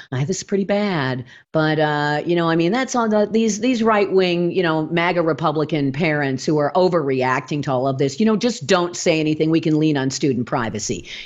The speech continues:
You can almost hear the conversation. And, and I referenced this story from two thousand seventeen in California. If you actually read the article about it, I happen to have it on the Daily Beast. The author is saying,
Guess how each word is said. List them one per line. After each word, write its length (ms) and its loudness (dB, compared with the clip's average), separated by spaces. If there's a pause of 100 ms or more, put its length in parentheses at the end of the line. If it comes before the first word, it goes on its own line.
You 120 6
can 120 2
almost 420 2
hear 240 4
the 120 2
conversation. 840 0 (320)
And, 100 2
and 240 0
I 100 2
referenced 540 0
this 200 2
story 340 0
from 160 -2
two 140 -2
thousand 340 0
seventeen 540 0
in 80 -2
California. 800 -2 (240)
If 100 0
you 60 6
actually 240 2
read 340 0
the 120 2
article 360 2
about 300 0
it, 80 -2
I 80 0
happen 240 -2
to 80 -2
have 160 0
it 40 -4
on 120 -4
the 80 -4
Daily 520 0
Beast. 520 -2 (300)
The 160 2
author 380 2
is 160 2
saying, 360 0